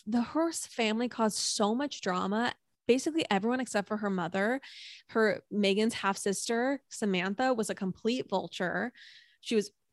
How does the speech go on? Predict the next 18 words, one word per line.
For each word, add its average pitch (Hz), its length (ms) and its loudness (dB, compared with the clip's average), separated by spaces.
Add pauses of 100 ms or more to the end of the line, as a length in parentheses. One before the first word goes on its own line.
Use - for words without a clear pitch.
(160)
always 254 260 4
in 285 80 2
the 269 80 2
media 247 300 4
talking 233 280 0
trash 214 320 0
about 214 180 2
Meghan, 185 520 0 (680)
who 262 300 4 (120)
is 285 120 4
someone 269 240 2
she - 140 2
basically 247 380 4
has 311 100 0
no 220 140 6
relationship 202 500 2
with. 196 160 2
She's - 180 -6